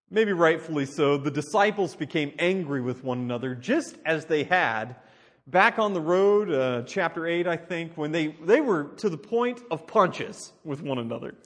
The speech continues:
when they were arguing about who was the greatest. But once again, Jesus gently, patiently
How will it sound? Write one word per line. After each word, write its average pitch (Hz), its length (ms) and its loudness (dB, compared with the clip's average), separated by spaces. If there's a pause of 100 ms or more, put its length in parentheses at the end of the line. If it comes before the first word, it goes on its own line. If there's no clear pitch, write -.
(1600)
when 175 160 2
they 190 80 6
were 190 180 4
arguing 160 580 2
about 123 260 0
who 233 220 -2
was 190 180 0
the 135 140 -6
greatest. 131 680 -4 (1400)
But 139 80 -8
once 190 260 -2
again, 139 360 -6 (1000)
Jesus 143 300 -8
gently, 160 540 -6 (880)
patiently 131 640 -6